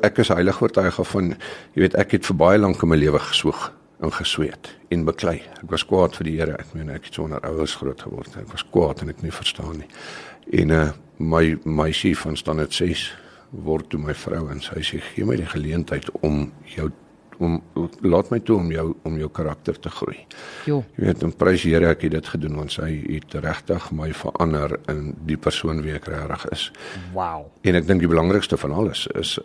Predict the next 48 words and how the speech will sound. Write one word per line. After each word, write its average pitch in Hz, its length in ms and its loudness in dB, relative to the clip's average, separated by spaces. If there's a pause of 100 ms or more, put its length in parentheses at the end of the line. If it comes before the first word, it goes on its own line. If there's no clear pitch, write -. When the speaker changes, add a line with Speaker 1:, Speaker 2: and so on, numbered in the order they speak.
(100)
Speaker 1:
ehm, 76 440 -4
sy - 200 -4
het 80 120 -4
my 85 80 -4
gees - 280 -4
vervuld - 400 -4
gemaak. - 340 -16 (300)
Jy 82 120 -2
weet, 85 240 -4
ek 85 120 -6
sit - 180 -6
in 87 80 2
'n 82 100 0
kerk, 90 320 0 (220)
eh, - 60 0 (180)
lewende 82 420 0
woord, 82 320 0
en 73 80 -6
elke 78 300 -4
Sondag 85 440 -2
gaan 78 140 -6
daar 76 280 -4 (280)
vierduisend 78 600 -2
mense 78 340 -6
en 80 140 -4
dan 76 180 -6
steek - 300 -6
daar 80 100 -2
vyftien 80 440 -2
mense 78 340 -2
hulle 73 140 -4
hande 73 260 -4
op - 160 -4
na 82 160 -8
die 80 120 -6
kerk 78 320 -6
en 76 100 -6
hulle 73 180 -4 (200)
kom 76 180 -2
tot 73 160 -2
bekering 78 440 -2
en 65 140 -8
ek 87 160 0 (160)
mik, 85 240 0
mik, 85 240 -2
mik 78 220 -2
elke 78 280 4
Sondag. 85 460 0